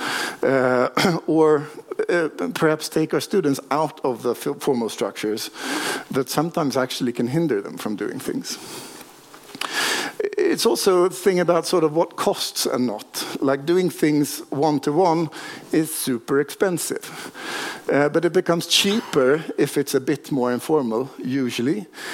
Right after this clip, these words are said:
And it becomes cheaper if it's a bit digital, usually. Uh, not necessarily with a loss of quality. It can be a loss of quality, but not necessarily.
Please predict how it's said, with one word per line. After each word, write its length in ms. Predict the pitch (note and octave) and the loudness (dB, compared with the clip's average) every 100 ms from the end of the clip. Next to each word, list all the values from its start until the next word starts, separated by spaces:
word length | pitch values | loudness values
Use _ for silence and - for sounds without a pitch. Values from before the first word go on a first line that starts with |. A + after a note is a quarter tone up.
| - - | -8 -2
And 140 | D#3 | 0
it 80 | D#3+ | 0
becomes 320 | D#3+ D#3+ D3+ | 0 0 0
cheaper 500 | - C#3+ B2+ - A#2+ | 0 0 0 2 2
if 160 | A2+ C3+ | 2 -2
it's 180 | - | -2
a 60 | A#2+ | -2
bit 260 | A#2+ C3 - | -2 -2 2
digital, 520 | E3+ A2 - - - - - | 2 0 -6 -6 -8 -10 -8
usually. 720 | A2+ A#2+ A2+ F#2 - G2 C3+ - - - - - - - - - | -4 -2 -2 -2 -4 -4 -6 -12 -16 -12 -6 -6 -6 -8 -6 2
Uh, 160 | D3 | 2
not 280 | D3+ A3 - | 4 2 2
necessarily 720 | A3+ F3+ F3+ - F#3 G3+ F3 | 0 2 0 2 4 6 4
with 220 | C3 C3+ | 4 4
a 80 | C#3+ | 4
loss 460 | C#3 C#3+ C#3 - - | 4 2 2 0 -2
of 280 | B2 B2+ - | -2 -2 -2
quality. 600 | G3+ E3+ - - - - - - - - - - - - - | 2 2 0 -2 -6 -6 -14 -20 -20 -20 -20 -20 -20 -18 -4
It 160 | D3 - | -4 0
can 280 | F3+ G#3 | 0 2
be 100 | F#3+ | 2
a 60 | C#3 | 2
loss 180 | A#2+ C3+ | 2 -2
of 100 | A#2 | -2
quality, 280 | A#2+ A#2 C3 | -2 0 0
but 120 | C#3+ | 2
not 180 | E3 F3 | 0 0
necessarily. 720 | C#3+ B2 - E3+ D3+ - | 0 0 0 0 0 -4